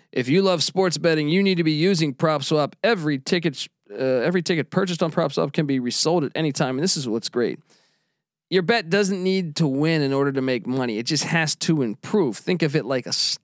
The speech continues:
like the stock market. Thousands of bettors across the country are shopping for tickets on PropSwap every day.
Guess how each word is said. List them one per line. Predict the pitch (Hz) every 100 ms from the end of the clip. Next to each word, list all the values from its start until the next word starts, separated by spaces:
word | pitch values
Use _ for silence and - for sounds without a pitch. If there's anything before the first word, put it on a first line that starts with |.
| -
like | 127 -
the |
stock | - 170 143 110
market. | 85 - - _ _ _ _ _ _
Thousands | 165 220 262 190 160
of | 143
bettors | 151 151 131
across | - 151 139
the | 131
country | 147 131 139
are |
shopping | 123 139 131 127
for | 131
tickets | 147 135 131 -
on | 135 127
PropSwap | - 127 110 147 123 - -
every | 196 156 131 117
day. | 120 160 165 156